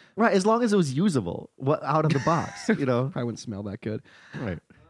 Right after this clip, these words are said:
Speaker 1: It smells plasticky
Speaker 2: I,
Speaker 1: anyway. It's
Speaker 2: I'm
Speaker 1: not that
Speaker 2: not,
Speaker 1: good.
Speaker 2: I'm not with crushing dreams. The only dreams I wanna crush
Speaker 1: Yeah, don't, then don't ma-, don't build, don't start the dream to, in order to crush it. Just don't let the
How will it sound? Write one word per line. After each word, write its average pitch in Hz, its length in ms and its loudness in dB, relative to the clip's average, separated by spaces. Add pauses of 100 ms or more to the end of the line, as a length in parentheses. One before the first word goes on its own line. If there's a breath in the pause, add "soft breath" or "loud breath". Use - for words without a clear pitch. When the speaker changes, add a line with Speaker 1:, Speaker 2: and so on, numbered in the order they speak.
Speaker 1:
It 165 100 -6
smells 226 240 0
plasticky 160 500 0
Speaker 2:
I, 226 140 4
Speaker 1:
anyway. - 60 -4
It's 226 80 -2
Speaker 2:
I'm 262 200 4
Speaker 1:
not - 20 4
that 320 60 2
Speaker 2:
not, 330 160 2
Speaker 1:
good. 247 60 2
Speaker 2:
I'm 262 160 0
not 277 160 -2
with 262 240 0 (220)
crushing 202 340 0
dreams. 170 380 0
The 196 100 4
only 359 160 4
dreams 262 320 0
I 233 60 -2
wanna 185 140 0
crush 214 280 -2
Speaker 1:
Yeah, 311 140 4
don't, 240 320 2
then 233 160 2
don't 240 240 4
ma-, 196 240 -4
don't 208 360 2
build, 175 360 4
don't 220 240 2
start 214 340 2
the 175 60 2
dream 131 500 0
to, - 180 0
in 175 80 2
order 180 220 4
to 151 80 2
crush - 320 -2
it. - 160 -10
Just 185 300 -2
don't 208 280 2
let 185 220 0
the 180 140 -2